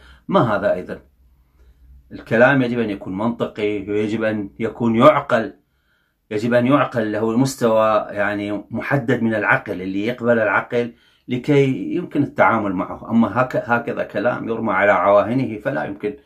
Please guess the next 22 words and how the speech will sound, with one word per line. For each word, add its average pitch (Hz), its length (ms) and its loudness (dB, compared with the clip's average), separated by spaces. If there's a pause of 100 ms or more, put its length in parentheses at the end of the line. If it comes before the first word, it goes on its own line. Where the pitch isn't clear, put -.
(240)
التعامل 98 500 -2
معه. - 360 -8 (760)
يقول 160 420 4
أيضًا 147 580 4 (1300)
إن 143 120 10
الحشد 143 440 2
استطاع 127 760 2 (120)
أن 120 140 4
يبني 127 560 2
تكاتفًا 139 800 2
بين 117 340 -2
طوائف 123 440 0
الش-، - 240 -16 (140)
طوائف 139 400 2
الشعب 131 400 -2
المختلفة، 123 640 -2
وهذا 120 380 0
إنجاز 117 300 -2
كبير 107 240 -4
للعراق. 98 600 -8
الله 104 300 -2
أكبر. - 320 -12